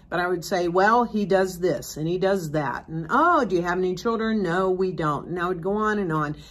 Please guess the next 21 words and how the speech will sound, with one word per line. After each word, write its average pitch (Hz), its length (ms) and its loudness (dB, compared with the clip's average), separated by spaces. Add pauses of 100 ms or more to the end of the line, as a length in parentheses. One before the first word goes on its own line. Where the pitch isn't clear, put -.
(140)
And 226 140 -2
I 277 80 0
just 359 260 -4
felt 269 240 0
that 208 140 0
it 190 100 2
was 160 240 -4
easier. 151 380 -2 (1900)
And 185 160 -6
then 294 160 4
I 254 100 4
moved 214 380 4
to 170 80 -6
Dallas, 160 460 0
Texas - 640 -8 (160)
<laughs> - 160 -20
from 170 200 -2
Oakland. - 420 -4 (1040)
As 190 260 2
a 254 60 2
minister, 190 680 -2